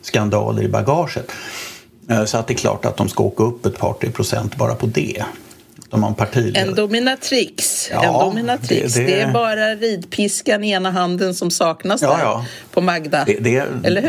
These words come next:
Speaker 1: det, det är möjligt. Jag känner henne inte personligen.
Speaker 2: Men alltså hur, hur, tillbaka till kärnfrågan. Hur kan de ljuga gång på gång och inte genera sig?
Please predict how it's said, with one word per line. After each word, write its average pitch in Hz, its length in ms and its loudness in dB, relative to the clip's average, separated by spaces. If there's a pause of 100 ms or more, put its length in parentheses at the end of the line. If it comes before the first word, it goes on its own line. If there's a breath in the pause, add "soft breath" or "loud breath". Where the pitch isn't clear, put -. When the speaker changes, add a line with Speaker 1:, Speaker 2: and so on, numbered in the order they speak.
(140)
Speaker 1:
det, 127 220 4
det 120 120 4
är 147 60 0
möjligt. 151 540 0
Jag 123 160 2
känner 139 260 2
henne 127 180 2
inte 120 140 -2
personligen. 135 420 0
Speaker 2:
Men 277 140 2
alltså 285 260 0
hur, 311 380 0 (220 loud breath)
hur, 269 220 2
tillbaka 277 420 0
till 254 140 -2
kärnfrågan. 202 580 0 (260 loud breath)
Hur 262 720 0
kan 190 420 2
de 185 240 2
ljuga 180 840 0
gång 190 580 0
på 202 180 0
gång 175 460 0 (200 loud breath)
och 214 140 4
inte 233 300 0
genera 240 840 0
sig? - 300 -2